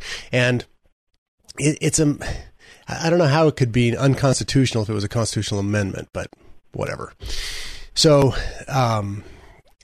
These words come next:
we have the Ninth Circuit Court. So you're saying, "Why aren't they fighting that all the way up?" It's kind of like a,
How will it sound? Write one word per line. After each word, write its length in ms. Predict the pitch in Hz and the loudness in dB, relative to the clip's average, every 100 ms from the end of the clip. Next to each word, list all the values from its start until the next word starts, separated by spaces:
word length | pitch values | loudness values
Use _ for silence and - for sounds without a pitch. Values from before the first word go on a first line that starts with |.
| _ _ - | _ _ 0
we 180 | 156 139 | 2 4
have 280 | 151 175 | 2 2
the 100 | 143 | 2
Ninth 200 | 135 135 | 4 4
Circuit 260 | - 123 113 | 2 -2 0
Court. 220 | 131 113 | 0 0
So 100 | - | 2
you're 80 | 131 | 2
saying, 380 | - 151 135 120 | 4 4 4 4
"Why 160 | 127 | 4
aren't 100 | 143 | 4
they 120 | 131 113 | 2 0
fighting 320 | 127 123 117 | 0 0 0
that 120 | 113 | 0
all 120 | 113 | 0
the 60 | 107 | 0
way 160 | 107 | 2
up?" 160 | 120 - | 0 -2
It's 180 | 123 - | -6 -4
kind 280 | - 226 180 | 0 4 4
of 80 | |
like 260 | 117 110 - | 4 0 0
a, 220 | 110 107 | -4 -4